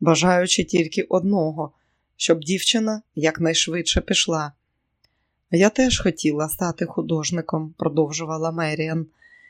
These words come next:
"Провчилася рік у Оскара Кокошки, але покинула, бо зрозуміла. Марно, ніколи мені, ніколи мені не піднятися вище за середній рівень". "А ви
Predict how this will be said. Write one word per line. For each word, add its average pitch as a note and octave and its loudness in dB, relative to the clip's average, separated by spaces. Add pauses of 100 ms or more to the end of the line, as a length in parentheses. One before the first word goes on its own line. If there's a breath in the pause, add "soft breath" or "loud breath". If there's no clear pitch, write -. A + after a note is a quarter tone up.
(120 soft breath)
"Провчилася G#3 4
рік G3 0
у G3 2
Оскара G3 2
Кокошки, F#3+ 0 (380 soft breath)
але G3 8
покинула, G#3+ 4
бо E3 0
зрозуміла. F#3 -2 (600)
Марно, G3+ 4 (720)
ніколи A3+ 6
мені, G3 0 (160)
ніколи B3+ 6
мені F#3+ 4
не E3+ 6
піднятися F#3 2
вище F3+ 0
за D3 -6
середній E3+ 0
рівень". D3+ -4 (920)
"А F3 4
ви E3 -6